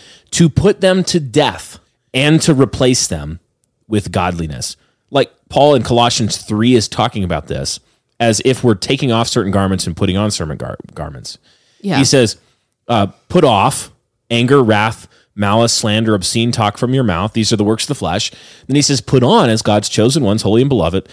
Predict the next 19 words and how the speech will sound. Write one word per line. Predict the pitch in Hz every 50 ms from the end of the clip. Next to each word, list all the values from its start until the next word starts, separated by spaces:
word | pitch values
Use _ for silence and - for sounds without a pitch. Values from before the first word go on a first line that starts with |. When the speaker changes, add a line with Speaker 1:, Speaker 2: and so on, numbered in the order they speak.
| - - _ _
Speaker 1:
compassionate | - 92 85 107 92 101 110 - 147 135 110
hearts, | 113 113 131 135 -
meekness, | 110 104 117 117 - 135 131 127 -
kindness, | - - - 98 110 120 123 131 131 -
all | - 123 131 151 160
these | 160 165 147 123 -
fruits | - 131 135 127 -
of | 98
the | 90
Spirit." | 82 - - - 190 170 110 80 78 - _ _ _ _ _ _ _ _
And | - 156 151
the | 143 131
reality | 127 117 107 110 120 160 185 175 127 104
is | 101 95 -
you | - 113 113 110
are | 107
not | 98 92 92 92 - -
stuck. | - - - - - 92 90 - - - - - _ _ _ _ _ _ _ -
Speaker 2:
Yeah. | - - - - -